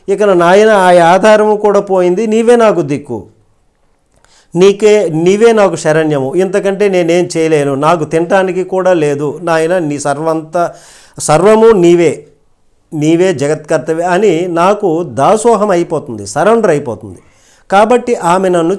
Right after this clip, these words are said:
చేరుకుంటుంది. అందుకు చేశాను మా-, చేశాను నారద అంటే, "మహాత్మా, మీ లీలలు ఎంతటి లీలలు, మిమ్మల్ని మీ లీలలు తెలుసుకోవాలంటే మా తరమ" అంటూ నారద మహర్షి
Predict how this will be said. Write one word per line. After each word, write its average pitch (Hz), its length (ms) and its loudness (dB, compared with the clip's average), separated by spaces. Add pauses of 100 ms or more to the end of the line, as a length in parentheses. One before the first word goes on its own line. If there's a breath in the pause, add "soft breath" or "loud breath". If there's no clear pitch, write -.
చేరుకుంటుంది. 123 720 -6
అందుకు 196 460 -4
చేశాను 160 380 -4
మా-, 131 440 -8
చేశాను 156 360 -4
నారద 131 320 -4
అంటే, 135 340 -8 (200 loud breath)
"మహాత్మా, 147 500 -4
మీ 151 260 -2
లీలలు 143 580 -2 (320 soft breath)
ఎంతటి 151 440 -2
లీలలు, 156 440 -4
మిమ్మల్ని 143 460 -4
మీ 139 200 -4
లీలలు 165 340 0
తెలుసుకోవాలంటే 143 840 -8
మా 127 240 -6
తరమ" 123 380 -6
అంటూ 139 580 -8
నారద 127 340 -6
మహర్షి 120 540 -10